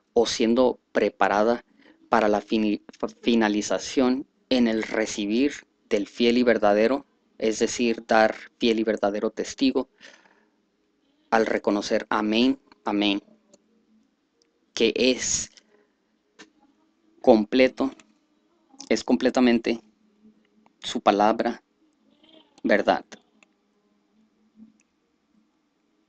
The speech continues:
Fiel testigo al hecho de que uno la recibe, pero antes de esto se prepara y yo sugiero que el momento más adecuado para,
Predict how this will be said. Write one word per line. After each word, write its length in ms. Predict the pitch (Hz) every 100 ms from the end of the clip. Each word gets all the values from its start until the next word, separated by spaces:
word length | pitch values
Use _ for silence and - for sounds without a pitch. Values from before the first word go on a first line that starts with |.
| _ _ _ _ _ _ _ _ _ _ _ _ _ _ -
Fiel 340 | - 123 117
testigo 400 | 123 - 135 120
al 100 | 110
hecho 240 | 104 -
de 120 | 110 104
que 280 | 104 87 - -
uno 260 | 131 135
la 120 | 123 110
recibe, 600 | 101 - 120 98 - _ _ _
pero 220 | - 113 107
antes 260 | 104 107
de 80 | 113
esto 220 | 117 123
se 140 | - 113
prepara 420 | 104 - 113 110
y 100 | 101
yo 360 | 101 92 85 -
sugiero 560 | - - 117 123 110 - - - - - -
que 80 |
el 80 | 113
momento 720 | 107 104 101 - 110 101 98 - _ _ _ _
más 240 | 110 113 127
adecuado 400 | 117 107 107 110
para, 640 | 107 107 95 - - -